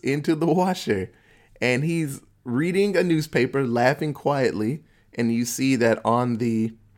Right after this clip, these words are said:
newspaper, it's like, "Family of four killed in a head-on collision," and he's laughing, he's like,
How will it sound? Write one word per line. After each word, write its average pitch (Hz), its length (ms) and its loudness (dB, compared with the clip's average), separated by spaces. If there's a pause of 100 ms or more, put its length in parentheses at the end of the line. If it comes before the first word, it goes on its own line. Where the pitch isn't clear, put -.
(380)
newspaper, 120 600 -2
it's 110 200 -4
like, 117 280 -4 (180)
"Family 180 380 2
of 165 120 0
four 170 280 2
killed 165 360 0
in 147 100 0
a 120 60 0
head-on 156 360 0
collision," 156 540 -2
and 110 80 -6
he's 135 200 -6
laughing, 101 380 -4
he's 123 180 -4
like, 104 200 -4